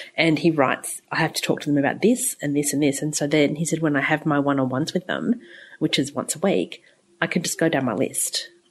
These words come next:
And it's saving me time. I don't need to email them every thought." He said, "It saves me probably fifty to sixty emails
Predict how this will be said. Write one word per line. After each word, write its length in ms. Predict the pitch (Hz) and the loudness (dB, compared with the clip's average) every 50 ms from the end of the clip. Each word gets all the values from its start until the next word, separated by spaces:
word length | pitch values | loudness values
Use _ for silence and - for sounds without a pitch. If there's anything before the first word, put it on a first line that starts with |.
| _ _ - | _ _ 0
And 140 | 180 165 | 2 4
it's 180 | 151 - - - | 4 4 2 2
saving 380 | - 170 156 170 170 170 165 156 | 4 4 4 4 4 4 4 4
me 420 | 139 131 123 110 - - - - - | 4 2 2 2 0 -4 -10 -8 -4
time. 580 | - - - 165 147 120 - - - 311 311 247 - | -4 -2 0 0 2 2 2 2 2 4 4 4 2
I 60 | 180 | 2
don't 180 | 196 190 - | 2 2 2
need 160 | - 170 151 - | 2 0 0 -2
to 180 | - - - | -2 -2 -2
email 220 | 147 147 156 147 147 | 0 0 0 -2 -2
them 380 | 143 107 104 - 196 240 226 - | -4 -4 -4 -2 0 0 2 2
every 240 | 156 147 - 147 135 | 2 2 2 0 -4
thought." 540 | - - - 135 92 - - 294 - - - - - - - - _ | -2 0 2 2 4 4 2 2 0 -2 -4 -8 -14 -20 -20 -20 _
He 80 | - 208 | 0 0
said, 200 | 196 - 185 - | 2 2 2 2
"It 120 | - - | 2 0
saves 400 | - - 185 170 185 196 185 190 | 0 2 4 4 4 4 4 2
me 340 | 180 165 147 98 - - - - - _ | 2 2 2 2 0 -4 -6 -10 -18 _
probably 560 | - - 175 175 - - 151 135 104 - - - | -6 -6 -6 -6 -2 0 0 0 0 -2 -4 -8
fifty 400 | - - - 202 185 - - 160 | -12 -2 0 0 0 0 -2 -2
to 80 | 135 131 | -2 -2
sixty 380 | - - - - - - 135 - | -2 -4 -4 -6 -4 -2 0 0
emails 680 | 135 143 143 139 135 135 123 117 139 135 - - - | 2 0 0 0 0 0 -2 -2 -2 -4 -4 -4 -6